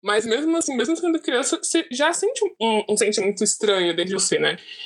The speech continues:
E aí eu fui embora, e aí depois eu só tive outro contato também, assim, com sites bloquea-, canais bloqueados no, do pay-per-view, né?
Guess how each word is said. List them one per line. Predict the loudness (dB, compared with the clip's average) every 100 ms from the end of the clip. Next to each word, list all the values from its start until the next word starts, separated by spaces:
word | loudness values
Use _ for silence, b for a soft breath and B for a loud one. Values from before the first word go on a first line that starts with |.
| B _
E | 2
aí | 2
eu | 2
fui | -2
embora, | -2 0 2 2 2
e |
aí | 0 0
depois | 0 0 0 2
eu |
só | 0 0
tive | 0
outro | 0 -2
contato | -2 -2 0 0 -2 -4
também, | 0 2 2 2
assim, | 2 2 2 2 0
com | 0 0
sites | 0 2 2 0
bloquea-, | 2 0 0 -2 0 0 -4 -6 _ -4
canais | 0 2 0 0
bloqueados | -2 -2 0 0 2 -2 -2
no, | 0 2 4 2 2 0 -2 -2 -2
do | -4 -2
pay-per-view, | -2 0 0 0 0 0 2
né? | 0 -2